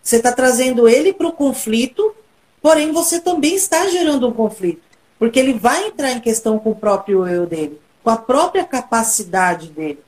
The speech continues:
Então, ele vai entrar ali, né, no português claro, em parafuso. Ele vai falar, "Peraí, qual que é o meu valor aqui dentro? Então, eu só, eu só valho se eu ultrapassar o outro? Então, onde é que eu funciono aqui?"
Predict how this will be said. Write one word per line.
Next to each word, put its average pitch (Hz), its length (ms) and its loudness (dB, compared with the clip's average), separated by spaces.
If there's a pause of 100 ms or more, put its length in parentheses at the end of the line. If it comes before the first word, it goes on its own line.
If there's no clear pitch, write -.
(320)
Então, 214 300 2
ele 247 200 0
vai 226 340 0
entrar 330 580 -4 (260)
ali, 262 500 -2 (400)
né, 254 300 0
no 254 160 0
português 220 500 -2
claro, 226 300 0
em 339 100 -6
parafuso. 302 840 -4
Ele 185 120 -4
vai 208 120 -2
falar, 214 220 0
"Peraí, 240 420 -2 (300)
qual 349 180 2
que 339 120 -2
é 330 40 4
o 311 60 2
meu 262 160 2
valor 196 380 0
aqui 175 180 -6
dentro? 156 380 -12
Então, 202 220 -4
eu 240 100 2
só, 226 260 0
eu 214 140 0
só 214 220 -2
valho 294 460 -2
se - 280 0
eu 247 100 2
ultrapassar 254 720 -2
o 208 140 0
outro? 220 560 0 (680)
Então, 240 340 2
onde 277 220 0
é 339 60 2
que 381 100 -2
eu 392 60 0
funciono 233 640 -2
aqui?" 175 340 -14